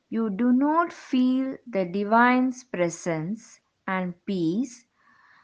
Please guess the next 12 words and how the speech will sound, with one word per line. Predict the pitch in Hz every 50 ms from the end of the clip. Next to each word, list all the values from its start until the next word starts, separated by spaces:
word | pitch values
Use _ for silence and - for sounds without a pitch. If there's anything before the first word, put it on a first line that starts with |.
| _ _ -
It | - 269 262 285
is | 277 262 -
because | - - 202 262 254 254 - - 196 165 151 143 151 151 - - - _ _ _
your | - 226 247 262 285
consciousness | 285 - - 269 277 294 320 311 - - 285 220 180 - - - 175 160 156 156 - - - _
is | - 190 185 175 180 - - _ 202
entangled | 196 208 214 208 - - 247 233 226 233 247 254 254 226 202 175 160 151 - - - -
in | 190 185 180
the | 175 170
mind | 165 165 175 185 196 202 208 214 214 220 220 220 220
full | - - - 220 208 208 214 214 202
of | 190 180 180 - -